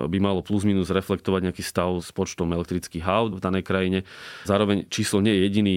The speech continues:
parameter, je tam aj kvalita vlastne dostupnosť týchto nabíjacích staníc, e, spôsob nabíjania, nabíjacích výkonov, spôsob platby a tak ďalej. Akože je to taká, aj nejaký, nejaká,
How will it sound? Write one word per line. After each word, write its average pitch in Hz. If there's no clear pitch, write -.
parameter, 107
je 90
tam 95
aj 92
kvalita 95
vlastne 85
dostupnosť 98
týchto -
nabíjacích 87
staníc, 85
e, 85
spôsob 95
nabíjania, 95
nabíjacích 107
výkonov, 98
spôsob -
platby 98
a 180
tak -
ďalej. 95
Akože 101
je 101
to 98
taká, 92
aj 76
nejaký, 90
nejaká, 92